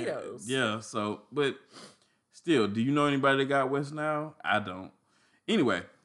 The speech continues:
Speaker 2: but so coronavirus is spreading. Yes, it is something you gotta be aware of it, especially if you are out there. You got, uh, a compromised immune system. You older. Whatever, yeah,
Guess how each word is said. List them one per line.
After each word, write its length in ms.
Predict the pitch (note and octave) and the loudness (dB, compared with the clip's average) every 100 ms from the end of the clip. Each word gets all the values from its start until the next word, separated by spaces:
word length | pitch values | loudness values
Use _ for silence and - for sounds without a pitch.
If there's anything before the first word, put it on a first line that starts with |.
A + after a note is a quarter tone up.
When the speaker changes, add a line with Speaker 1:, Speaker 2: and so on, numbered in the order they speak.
| - | -14
Speaker 2:
but 220 | B2 D3 | -6 -2
so 420 | F#3+ E3+ C#3 B2+ - | 4 4 4 0 -8
coronavirus 840 | - F3+ A3 G3+ C#3 B2 A#2 A#2 - - | -6 0 2 4 6 8 6 2 -10 -4
is 220 | B2 A#2+ | -2 -2
spreading. 440 | A2 G#2 G2+ G#2 | -4 -4 -2 -2
Yes, 300 | C3 C#3 C3+ - - | 0 -2 -4 -14 -8
it 140 | G#2+ | -4
is 240 | A2+ B2+ B2+ | 0 -2 -2
something 420 | B2 G#2 G#2+ G#2+ - - | -2 -2 -4 -6 -10 -14
you 120 | G3 | -6
gotta 220 | G#3+ G#3 | 0 2
be 100 | D#3 | 4
aware 480 | A#2+ G2+ G#2 G2+ G2 - _ _ _ | 2 2 -2 -2 -6 -10 _ _ _
of 260 | G2 G#2 G2+ | -4 -2 -2
it, 120 | G2 - _ _ - | -4 -6 _ _ -8
especially 360 | G3 F#3 D3 | -2 0 2
if 140 | A#2+ A#2 | 0 0
you 160 | C3 | 2
are 120 | A#2 | 4
out 280 | F#2+ A2 G#2+ | 6 6 4
there. 160 | A2 A2 | 0 0
You 160 | A2 | 0
got, 320 | A#2+ G#2 F2 - - - | 4 4 4 0 -10 -12
uh, 380 | F#2 F#2 E2+ E2+ - - _ _ _ _ _ _ _ _ - | -10 -8 -8 -10 -16 -20 _ _ _ _ _ _ _ _ -8
a 60 | G2+ | -6
compromised 800 | - C3+ C3+ A#2+ A#2+ A#2 A#2 G#2 | 0 2 2 2 4 6 4 0
immune 380 | G#2+ B2 B2 | -2 0 -2
system. 520 | A#2+ C3 B2 - A#2+ A2 | -4 -6 -6 -6 -4 -2
You 260 | G#2 G#2 - | -2 -2 -2
older. 600 | G#2+ A#2+ B2 A#2 A#2 A2+ - _ _ - | 2 6 6 4 0 0 -6 _ _ -8
Whatever, 440 | A2 C3 B2+ A#2 - - | 0 2 0 -2 -12 -6
yeah, 240 | A#2+ F#2+ | -4 -4